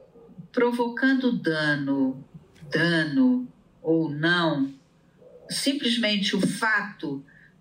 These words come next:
de, muitas vezes, a pessoa se mostrar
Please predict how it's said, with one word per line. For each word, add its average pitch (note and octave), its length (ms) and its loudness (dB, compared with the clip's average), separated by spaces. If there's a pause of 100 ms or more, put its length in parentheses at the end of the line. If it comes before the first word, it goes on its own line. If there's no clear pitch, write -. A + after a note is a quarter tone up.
(100)
de, F3+ 840 2
muitas G3+ 460 0
vezes, E3 380 -2
a E3+ 80 2
pessoa D#3+ 460 0
se - 220 -2
mostrar E3 840 2